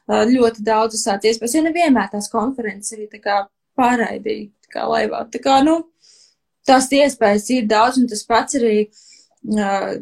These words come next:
grāmatas, jā, tas pats ir arī ar zinātniskajiem pētījumiem. Labi, man joprojām ir tā kā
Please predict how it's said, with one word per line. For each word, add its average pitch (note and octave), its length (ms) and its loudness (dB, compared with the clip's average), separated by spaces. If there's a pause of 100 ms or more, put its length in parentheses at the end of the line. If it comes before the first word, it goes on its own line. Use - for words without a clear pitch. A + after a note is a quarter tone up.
(220)
grāmatas, A3 720 2
jā, A3+ 160 0
tas - 180 -10
pats A#3 300 0
ir A#3+ 100 0
arī A3 160 2 (100)
ar G#3 140 -2
zinātniskajiem G#3 840 -4
pētījumiem. A3 420 -2
Labi, A#3 300 -2
man G#3 160 -6
joprojām G3+ 520 -2
ir G3+ 80 -20
tā - 120 -10
kā G3+ 100 -2